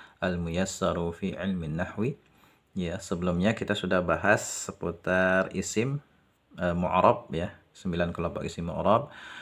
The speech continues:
dan juga kita juga sudah bahas tentang lima kelompok isim yang mabni,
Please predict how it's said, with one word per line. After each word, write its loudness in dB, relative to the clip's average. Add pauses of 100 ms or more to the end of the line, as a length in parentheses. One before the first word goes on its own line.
(120)
dan -2
juga 4
kita 0
juga 2
sudah -2
bahas 2
tentang 0
lima 0
kelompok 0
isim -2
yang 2 (220)
mabni, -6